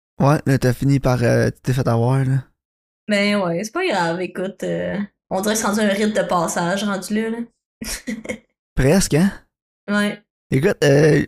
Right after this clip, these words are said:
Speaker 1: avant qu'on embarque directement dans la discussion des films, là, est-ce que t'avais, euh, que t'avais quelque chose, euh, à, à nous recommander cette semaine qui était hors podcast ?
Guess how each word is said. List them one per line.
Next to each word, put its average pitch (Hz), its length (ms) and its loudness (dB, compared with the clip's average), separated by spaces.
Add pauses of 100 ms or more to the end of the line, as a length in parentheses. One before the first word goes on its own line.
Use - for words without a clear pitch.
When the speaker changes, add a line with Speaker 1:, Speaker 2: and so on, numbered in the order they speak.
(160)
Speaker 1:
avant 156 220 4
qu'on 196 200 2
embarque 185 400 2
directement 165 520 2
dans 165 200 4
la 127 60 4
discussion 160 440 -2
des 143 180 4
films, 180 300 0
là, 170 60 2
est-ce 165 80 -2
que 147 60 -4
t'avais, 127 600 0
euh, 127 40 0 (840)
que - 80 -12
t'avais 127 160 0
quelque 127 300 0
chose, 139 480 0
euh, 127 200 2
à, - 140 -2 (160)
à 127 40 2
nous 127 140 2
recommander 143 600 2
cette 160 180 -2
semaine 165 320 2
qui 156 60 0
était 151 260 0
hors 151 180 2
podcast ? 160 600 -4